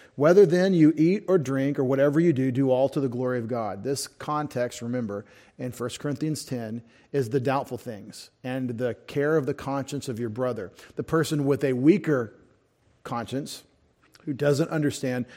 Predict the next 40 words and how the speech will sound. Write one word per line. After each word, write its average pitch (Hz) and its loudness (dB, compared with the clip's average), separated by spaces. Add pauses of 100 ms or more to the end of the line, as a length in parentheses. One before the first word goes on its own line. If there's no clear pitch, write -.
(120)
there's 131 0
no 139 0
such 131 -4
thing 135 -2
as 120 -4
an 123 -6
idol. 113 -6
And 131 -2
we, 139 0
if 135 -4
we 147 2
eat 160 2
food 151 2 (220)
that 139 4
behind 143 2
the, 190 6
the, 151 4
the, 151 -2
the 143 0
curtains 123 0 (540)
at 117 -14
the 139 -2
meat 156 4
market 135 -2
was 123 -4
sacrificed 147 0
to - -6
idols, 127 -2 (280)
if 135 0
I 156 8
eat 185 8
a 190 8
steak 185 6
that 160 4
was 143 2
sacrificed 151 0
to 147 0
a - -2
false 139 0
god, 120 -4